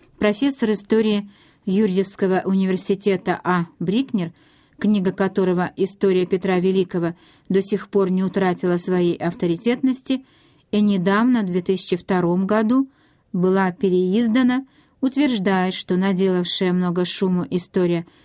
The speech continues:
Екатерины и Монса была раздута злоумышленниками. Как известно, Петру никак не удавалось положить конец традиционным в России взяточничеству, казнократству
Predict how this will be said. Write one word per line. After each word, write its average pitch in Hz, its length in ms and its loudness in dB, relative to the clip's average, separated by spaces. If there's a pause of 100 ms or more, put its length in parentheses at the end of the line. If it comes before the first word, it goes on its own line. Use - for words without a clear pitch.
(280)
Екатерины 196 720 0
и 175 160 -2
Монса 233 460 0 (400)
была 220 300 2
раздута 202 520 0
злоумышленниками. 170 1160 -2 (580)
Как 190 240 -2
известно, 196 640 0 (400)
Петру 240 320 2
никак 247 600 2
не 185 80 0
удавалось 185 680 0
положить 185 540 0
конец 202 420 0
традиционным 196 840 -2 (300)
в 185 80 -4
России 190 540 0
взяточничеству, 196 1160 -2 (300)
казнократству 185 1120 0